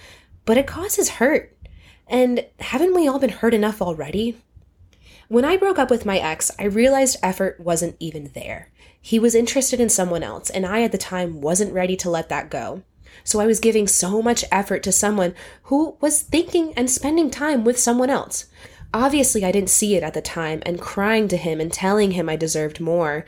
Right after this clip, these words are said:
wasn't <laughs> going to help the situation. But after months and months of healing, I realized I deserved effort.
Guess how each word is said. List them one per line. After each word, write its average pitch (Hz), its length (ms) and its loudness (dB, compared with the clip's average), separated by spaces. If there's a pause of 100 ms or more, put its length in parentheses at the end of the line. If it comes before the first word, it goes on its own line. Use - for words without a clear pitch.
(400)
wasn't 190 400 4
<laughs> 180 60 -2
going 196 160 4
to 165 60 2
help 170 220 0
the 170 60 -2
situation. 175 840 0 (320)
But 247 140 2
after 247 280 2
months 185 600 0
and 185 240 -2
months 165 360 -2
of 170 140 -4
healing, 170 480 0
I 196 80 -2
realized 254 500 2
I 247 100 2
deserved 254 440 2
effort. - 480 -8